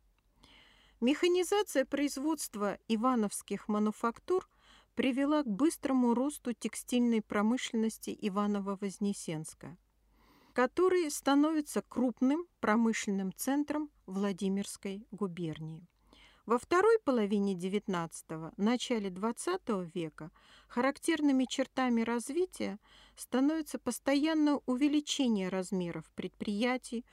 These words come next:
увеличение капиталов и увеличение количества рабочих, занятых на предприятии.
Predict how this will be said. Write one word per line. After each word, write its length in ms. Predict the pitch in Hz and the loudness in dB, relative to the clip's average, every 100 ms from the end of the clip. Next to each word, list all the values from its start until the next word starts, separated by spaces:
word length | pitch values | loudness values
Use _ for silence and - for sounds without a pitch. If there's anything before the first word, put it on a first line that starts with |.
| - - - | -20 -20 -6
увеличение 840 | 233 233 285 302 - 311 269 175 | -2 2 2 0 0 0 0 0
капиталов 760 | - 185 196 - 269 285 285 294 _ - _ | -6 -6 -6 -2 -2 -2 -4 -8 _ -20 _
и 80 | 226 | 2
увеличение 840 | 226 214 220 226 - - 285 277 | 2 2 -2 -2 -2 0 2 0
количества 840 | - 185 202 208 - - 196 202 - | -2 -2 -2 -6 -10 -8 -6 -8 -8
рабочих, 600 | 185 196 180 233 - 240 - | -4 -2 -2 -4 -4 -8 -8
занятых 760 | 175 190 190 202 202 196 - - | -4 -2 -2 -4 -6 -10 -10 -6
на 280 | 185 185 180 - | -4 -4 -6 -8
предприятии. 920 | 190 - 190 185 165 139 - 123 | -8 -6 -6 -4 -6 -8 -14 -16